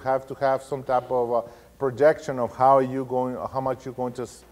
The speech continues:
uh, spend on, uh, um, the, uh, the retirement of, of that, of that asset.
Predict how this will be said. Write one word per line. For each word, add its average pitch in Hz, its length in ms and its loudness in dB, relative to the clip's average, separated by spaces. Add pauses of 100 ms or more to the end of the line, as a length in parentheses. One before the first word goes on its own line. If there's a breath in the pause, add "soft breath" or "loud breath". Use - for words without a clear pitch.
(360 soft breath)
uh, 113 100 0
spend 127 640 0 (340 soft breath)
on, 117 380 2
uh, 107 300 2 (600 soft breath)
um, 104 480 2
the, 107 260 0
uh, 95 300 4 (260)
the 110 100 0
retirement 127 580 0
of, 110 280 2
of 104 200 -2
that, 107 220 4
of 98 220 0
that 110 120 4
asset. 120 380 4